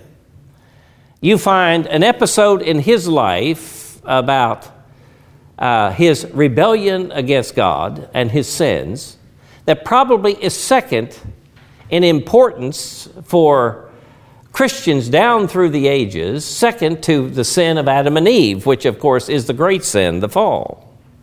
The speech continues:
I want you today to be able to see the nature and power of sin.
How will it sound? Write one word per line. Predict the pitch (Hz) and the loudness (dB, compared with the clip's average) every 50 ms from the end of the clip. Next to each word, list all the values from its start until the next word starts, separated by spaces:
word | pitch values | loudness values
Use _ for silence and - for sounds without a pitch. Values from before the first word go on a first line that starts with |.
| _ - _ - - - - - - - - | _ -20 _ -20 -20 -20 -20 -18 -14 -6 -2
I | 165 185 | -2 2
want | 202 254 285 254 208 | 4 4 4 4 2
you | 214 233 233 202 | 0 0 0 -2
today | - - - - 190 175 165 175 175 165 160 165 165 | -2 -6 -2 0 0 2 4 4 4 4 4 2 0
to | - 151 | -2 -4
be | 135 160 160 160 | 0 2 2 4
able | 160 156 160 143 139 | 2 2 0 -4 -8
to | - 120 | -8 -8
see | - - - 165 156 143 | -8 -4 -2 -2 -2 0
the | 123 127 113 | 0 -2 -2
nature | 113 117 127 135 139 139 139 - - 110 92 90 - - | 0 0 2 2 0 0 -4 -6 -4 -4 -4 -4 -4 -4
and | 117 107 98 87 | -4 -4 -4 -6
power | - - 135 117 110 104 98 95 | -4 -4 -2 0 0 2 0 0
of | 92 - 104 - | -2 -4 -8 -10
sin. | - - 127 98 82 78 65 69 85 113 | -8 -6 -4 -4 -4 -4 -8 -10 -12 -14